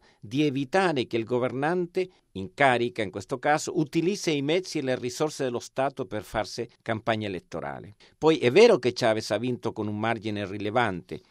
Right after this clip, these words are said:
ma è anche vero che quasi il quarantasei per cento del paese è contrario.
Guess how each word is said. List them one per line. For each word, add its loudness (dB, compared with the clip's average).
ma -2
è 4
anche 2
vero 6
che -6
quasi -2
il -16
quarantasei -2
per -4
cento -4
del -2
paese -2
è -4
contrario. -2